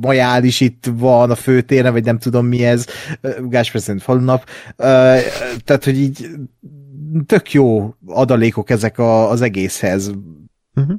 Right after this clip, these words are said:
Speaker 1: Nem, nem, tényleg, hogy ilyen kis apróságok, hogy amik építik a világot, és lehet, hogy a történetben nem fontosak, de közben meg a, az egész Star Wars univerzumot nézve ezek fontos kis apróságok.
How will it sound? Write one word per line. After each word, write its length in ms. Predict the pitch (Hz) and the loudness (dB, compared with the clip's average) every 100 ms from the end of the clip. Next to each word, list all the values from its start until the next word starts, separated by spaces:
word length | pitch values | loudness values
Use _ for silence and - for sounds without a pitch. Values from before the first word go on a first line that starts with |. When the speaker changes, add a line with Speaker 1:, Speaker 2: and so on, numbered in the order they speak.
| - | -4
Speaker 1:
Nem, 400 | 139 151 101 87 | 0 2 2 -4
nem, 180 | 123 95 - | -6 -8 -2
tényleg, 360 | 120 85 85 | -2 -2 -6
hogy 140 | 104 113 | -4 -2
ilyen 140 | 127 | -2
kis 160 | 127 139 | -2 -4
apróságok, 800 | 107 101 98 101 87 85 98 | -2 -6 -6 -2 -2 -4 -8
hogy 200 | - 104 98 | -2 0 0
amik 240 | 107 - | -2 -2
építik 420 | 113 - - 98 | -2 -2 -12 -6
a 100 | 95 | -4
világot, 560 | 95 98 92 87 92 - | -4 -4 -2 -2 -6 -6
és 200 | 95 - - - - | -6 -6 -10 -18 -4
lehet, 180 | 117 101 | -2 0
hogy 80 | 104 | -2
a 40 | |
történetben 420 | - 110 107 98 | -2 -2 -2 -2
nem 100 | 104 117 | -2 0
fontosak, 560 | 139 120 131 - 120 | 0 0 -2 0 -2
de 100 | 117 | -2
közben 380 | - 123 113 120 | -4 -4 -2 -2
meg 220 | 113 110 | 0 0
a, 240 | 104 98 101 - - - | 0 0 -2 -12 -20 -10
az 200 | 98 120 | -4 -2
egész 260 | 110 107 | -2 -4
Star 300 | - 120 117 | 0 0 0
Wars 260 | 104 107 - | 0 -2 -2
univerzumot 540 | 107 104 101 104 95 | 0 0 0 0 0
nézve 280 | 120 117 117 | 2 2 2
ezek 200 | 117 123 | 0 -2
fontos 500 | - 101 78 87 - | -2 -2 -2 -8 -6
kis 300 | 98 - - | -6 -6 -8
apróságok. 880 | - 82 - 73 - 85 85 90 - | -10 -16 -14 -14 -10 -10 -8 -12 -14